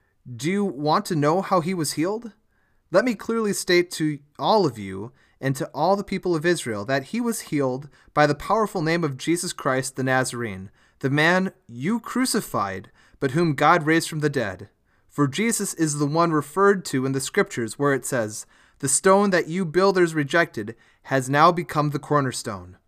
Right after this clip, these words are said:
There is salvation in no one else. God has given no other name under heaven by which we must be saved." Just a tremendous promise there at the end of verse twelve as we,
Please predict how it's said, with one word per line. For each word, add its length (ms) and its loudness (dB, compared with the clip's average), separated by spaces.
There 160 6
is 120 6
salvation 580 2
in 220 0
no 140 6
one 220 4
else. 480 -6
God 340 4
has 260 -2
given 340 -2
no 240 2
other 220 2
name 260 -2
under 240 -2
heaven 380 -4
by 200 -2
which 280 -4
we 80 -2
must 260 -8
be 120 -6
saved." 520 -12
Just 240 4
a 60 -2
tremendous 960 2
promise 480 2
there 240 2
at 140 -2
the 140 -2
end 200 0
of 80 -6
verse 360 -2
twelve 460 0
as 180 -2
we, 360 -4